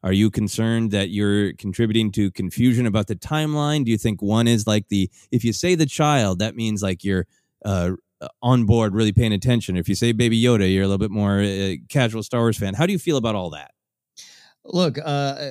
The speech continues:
Speaker 2: I call it the asset 'cause I'm rooting for Werner
Speaker 1: <laughs>
Speaker 2: Herzog. So what are you, what are you gonna say about that? No, and again, I love, I love Bob Iger having it. "Well, you know, Jon Favreau's told me." And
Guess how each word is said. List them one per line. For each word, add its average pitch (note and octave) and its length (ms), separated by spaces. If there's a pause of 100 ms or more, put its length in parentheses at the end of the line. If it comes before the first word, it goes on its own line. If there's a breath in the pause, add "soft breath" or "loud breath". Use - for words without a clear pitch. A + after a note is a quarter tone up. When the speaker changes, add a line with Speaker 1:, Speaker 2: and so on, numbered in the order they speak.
Speaker 2:
I D3 160
call D#3 240
it C3 80
the B2 140
asset C3+ 480
'cause B2+ 160
I'm C3 260
rooting A#2+ 300
for A#2 180
Werner A#2 340
Speaker 1:
<laughs> - 40
Speaker 2:
Herzog. - 320 (100)
So C#3 140
what C3 160
are - 20
you, B2+ 100
what C3+ 120
are C3 40
you B2+ 60
gonna A#2+ 140
say C3 120
about A#2+ 140
that? A#2+ 120 (260 loud breath)
No, F3 240
and E3 80
again, D#3+ 180
I D3+ 60
love, D#3 280
I D3 100
love D3+ 260
Bob D3 200
Iger C#3 460
having C#3 240
it. C#3 100
"Well, D#3+ 400
you D3+ 120
know, E3 240
Jon C3+ 280
Favreau's C3+ 600
told D3+ 280
me." A#2+ 300
And B2 240